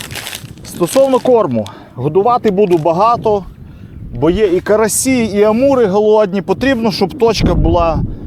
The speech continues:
максимально заряджена кормом. Дві пачки ваніль бісквіт фідер я відправляю сміливо у відро. Не буду сильно заморачуватися, вона такого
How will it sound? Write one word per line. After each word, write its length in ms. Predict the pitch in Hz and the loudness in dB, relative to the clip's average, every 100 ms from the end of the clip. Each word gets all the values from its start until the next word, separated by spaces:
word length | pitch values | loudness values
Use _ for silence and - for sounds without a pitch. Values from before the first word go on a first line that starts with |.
| - | -2
максимально 640 | - - 202 208 220 190 | 0 0 0 2 2 0
заряджена 560 | 139 165 185 175 165 156 | 0 0 0 0 0 0
кормом. 440 | - 160 131 104 98 - 110 | 0 0 2 -2 -6 -12 -10
Дві 180 | 135 226 | -2 0
пачки 420 | 233 220 - 196 | 0 -2 -2 -2
ваніль 300 | 180 190 208 | 0 0 0
бісквіт 400 | 175 180 190 196 | -2 -4 -4 -4
фідер 420 | - 269 233 165 127 - - - - - - - - - - | 0 0 2 0 -2 -8 -8 -8 -8 -10 -12 -12 -10 -6 0
я 160 | 160 | 0
відправляю 640 | 165 - 180 185 202 180 175 | 0 0 0 2 0 0 -2
сміливо 680 | 180 220 247 196 147 120 - - - - - - 139 139 - - - - - - - - - - | 0 2 2 2 0 -2 -6 -14 -16 -18 -16 -14 -12 -12 -10 -8 -8 -8 -10 -8 -8 -4 -4 -2
у 40 | |
відро. 380 | 196 202 254 - - - - - - - - - - - - - - - - - 180 - - - - - - - - - - - - - - - | -2 0 2 2 -2 -4 -6 -2 0 2 2 0 -2 -2 0 0 0 -2 -2 -2 -2 -4 -6 -4 -4 -4 -4 -6 -6 -6 -4 -4 -4 -6 -6 -4
Не 60 | 156 | -2
буду 260 | 180 202 | 0 0
сильно 280 | 185 190 185 | 0 0 0
заморачуватися, 760 | 180 190 226 254 - 208 180 180 | 0 0 0 0 0 -2 0 0
вона 220 | 175 190 | 2 2
такого 440 | 180 175 190 175 | 0 0 0 0